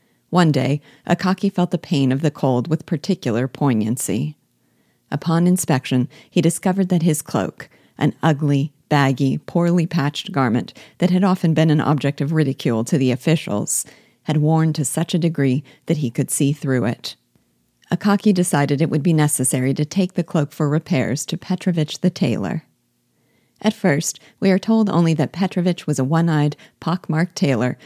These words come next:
who lived up a dark staircase and busied himself repairing clothes when he wasn't drunk or otherwise scheming. Then, on the grounds that it is customary for all characters in a novel to be clearly defined,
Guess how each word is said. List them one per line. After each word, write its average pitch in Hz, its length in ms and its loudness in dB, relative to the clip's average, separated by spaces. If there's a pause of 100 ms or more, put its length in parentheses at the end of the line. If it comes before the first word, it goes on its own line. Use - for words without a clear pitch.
(120)
who 180 120 2
lived 175 260 2
up 165 120 -2
a 143 60 0
dark 156 280 0
staircase 143 720 0
and 123 160 -2
busied 165 340 0
himself 147 460 0
repairing 151 440 0
clothes 123 520 -2 (260)
when 143 120 2
he 127 100 -4
wasn't 131 300 0
drunk 135 340 0 (120)
or 156 160 0
otherwise 127 480 0
scheming. 135 640 0 (840)
Then, 147 400 4 (260)
on 151 140 2
the 151 60 2
grounds 170 420 2
that 165 160 2
it 165 100 2
is 185 180 0
customary 196 640 0
for 165 240 -4
all 143 200 0
characters 127 560 0
in 135 80 2
a 131 80 2
novel 131 300 0
to 175 120 -10
be 156 100 -2
clearly 190 460 2
defined, 143 640 -2